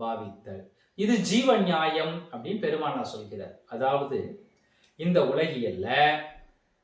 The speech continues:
நம்மளை தாண்டி நம்முடைய மனைவியா இருக்கலாம்,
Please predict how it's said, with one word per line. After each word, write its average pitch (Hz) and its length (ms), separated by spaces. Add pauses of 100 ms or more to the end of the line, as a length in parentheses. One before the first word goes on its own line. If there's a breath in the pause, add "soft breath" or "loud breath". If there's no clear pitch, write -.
(180)
நம்மளை 165 540
தாண்டி - 760 (300)
நம்முடைய 143 340
மனைவியா 147 360
இருக்கலாம், 123 800